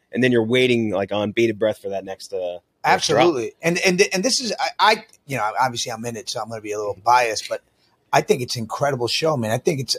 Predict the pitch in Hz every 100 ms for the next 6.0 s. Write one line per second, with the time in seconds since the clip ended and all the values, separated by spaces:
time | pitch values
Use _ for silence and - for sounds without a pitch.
0 | - 127 127 120 139 170 123 110 - _
1 | - - 175 254 220 208 170 156 - 165
2 | 196 175 139 123 113 127 120 - 117 127
3 | 175 180 - - 202 190 - 175 165 165
4 | 143 139 - 160 156 143 - 143 131 113
5 | _ _ _ - 147 156 156 139 131 127